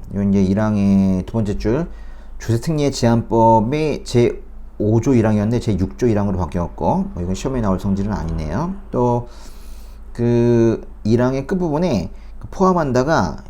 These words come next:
어, 포함한다 다음에 이하 이 조에서 같다라고 바뀌어서 그 포함하는 내용이 끝까지 적용이 되도록 그렇게 바뀌었고요. 대하여는이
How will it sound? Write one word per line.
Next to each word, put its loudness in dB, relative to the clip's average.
어, -4
포함한다 0
다음에 2
이하 2
이 2
조에서 0
같다라고 -2
바뀌어서 -2
그 -14
포함하는 0
내용이 2
끝까지 0
적용이 0
되도록 -2
그렇게 -4
바뀌었고요. -4
대하여는이 4